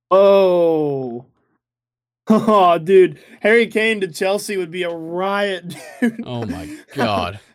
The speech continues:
Speaker 1: That would cause flames in the streets.
Speaker 2: There'd be so many stabbings.
Speaker 1: Would. <laughs>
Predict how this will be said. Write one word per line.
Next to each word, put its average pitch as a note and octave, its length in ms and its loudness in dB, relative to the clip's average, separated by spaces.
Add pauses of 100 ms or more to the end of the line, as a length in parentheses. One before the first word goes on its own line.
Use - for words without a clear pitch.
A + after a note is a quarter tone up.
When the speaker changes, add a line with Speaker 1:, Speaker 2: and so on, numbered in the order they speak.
(220)
Speaker 1:
That G#3 100 -8
would F#3 180 -8
cause E3 520 -6
flames F3+ 840 -6
in E3 100 -16
the D#3 80 -16
streets. D#3+ 520 -8
Speaker 2:
There'd A2+ 160 -4
be A2 80 -6
so G#2+ 300 -4
many G#2 160 -6
stabbings. G2 840 -6 (720)
Speaker 1:
Would. D#3+ 400 -10 (240)
<laughs> - 560 -16